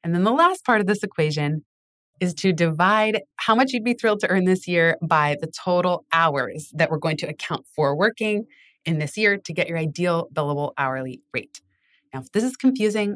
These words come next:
I'll copy and paste this formula into the show notes. But the broader themes that I'm encouraging you to think about are, what if you don't have to work as much as you thought you did?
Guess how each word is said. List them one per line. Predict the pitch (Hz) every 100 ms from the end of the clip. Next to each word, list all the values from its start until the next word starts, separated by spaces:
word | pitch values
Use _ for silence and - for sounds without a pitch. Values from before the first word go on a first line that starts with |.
| -
I'll | 151
copy | - 190 214
and | 214
paste | 196 190 147
this | 180 202
formula | - 180 175 170 170
into | 151 156 -
the | 139
show | 151 131
notes. | 135 - - - _ _ _ _ _ _ _ _ -
But | 180
the | 196
broader | 165 165 208 247 247
themes | - 190 147 143
that | 156 151
I'm | 156
encouraging | - - 185 185 185
you |
to | 180
think | 165 151
about | 139 135 -
are, | 156 143 139 - _ _
what | 151 175
if | 226
you | 269
don't | 233
have | 233
to | 220
work | 196 190
as | 185
much | 180 160
as | 160
you | 165
thought | 165 156
you | 185
did? | 180 220 247